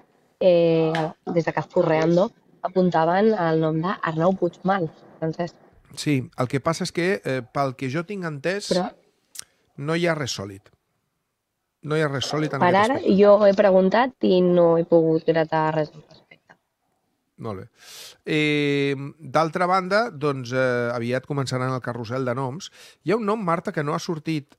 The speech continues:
Speaker 2: un altre cop encara,
Speaker 1: <laughs>
Speaker 2: però que jo no tinc informació sobre si és, si hi ha continuïtat aquest nom, però ahir ho parlàvem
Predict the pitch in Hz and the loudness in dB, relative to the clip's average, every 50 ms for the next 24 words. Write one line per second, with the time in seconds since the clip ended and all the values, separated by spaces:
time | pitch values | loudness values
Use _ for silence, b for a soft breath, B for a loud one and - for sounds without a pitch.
0 | _ _ _ _ _ _ - 185 190 180 170 160 147 - 135 135 - 139 127 - | _ _ _ _ _ _ 4 4 4 6 4 2 2 -2 -4 -4 -2 -2 -2 -2
1 | 127 117 110 - 117 - - 226 294 _ b b b b b b _ - 156 147 | -4 -4 -4 0 0 0 0 0 -6 _ b b b b b b _ -2 0 0
2 | 139 127 - 143 135 135 135 131 127 127 - - 117 107 127 180 202 214 208 151 | 0 0 0 -2 0 0 0 0 -2 -4 -6 -12 -8 -4 -2 0 0 0 -2 -4
3 | 135 135 - 147 147 147 139 117 - 135 120 123 113 - - 135 127 - - 127 | -6 -6 -6 -6 -6 -6 -8 -8 -8 -8 -6 -6 -6 -2 -2 -2 -2 -2 -2 -4
4 | 123 120 110 - - 131 131 131 127 - - - _ b b b b b b - | -4 -4 -6 -8 -6 -6 -6 -6 -6 -8 -12 -16 _ b b b b b b -18
5 | - - 139 135 135 131 - 151 139 123 135 127 127 127 120 131 127 131 120 123 | -12 -8 -4 -4 -4 -4 -4 -8 -8 -6 -6 -6 -4 -4 -4 -4 -4 -4 -6 -8
6 | 120 123 156 165 143 151 202 254 _ _ _ B B B B B B B B _ | -8 -4 -4 -4 -4 -4 -6 -12 _ _ _ B B B B B B B B _
7 | - - 160 156 156 147 143 139 139 - - 135 131 156 185 - 196 165 143 156 | -6 -2 0 2 2 2 2 0 0 -2 -2 -2 -2 -2 -2 -2 -4 -4 0 2
8 | 170 170 160 165 | 4 4 4 2